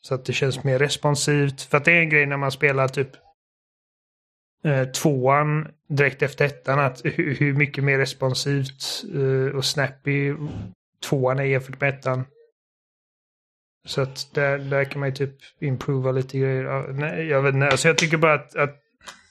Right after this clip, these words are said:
idén med att göra en remake av ettan känns helt meningslös. Och det är samma som det, rykten om att Naughty Dog håller på med en remake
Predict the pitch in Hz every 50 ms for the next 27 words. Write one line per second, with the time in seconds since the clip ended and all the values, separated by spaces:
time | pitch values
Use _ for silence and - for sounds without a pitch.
0 | _ _ _ _ _ - 165 170 135 151 147 156 180 190 185 170 170 170 160 156
1 | 151 - 160 156 147 139 139 143 139 139 139 135 131 127 135 135 139 135 143 135
2 | 135 131 135 - - 127 135 143 - - 139 127 123 - - - 160 147 123 110
3 | 104 - - 131 123 120 117 117 - - 131 123 - - 143 135 143 139 135 165
4 | 147 139 135 139 151 139 139 147 147 143 147 160 135 135 143 135 - - 135 135
5 | 135 135 131 127 123 - - 143 131 123 - - 131 131 131 131 127 139 135 135
6 | 135 147 139 127 127 131 131 135 135 127 127 123 127 127 131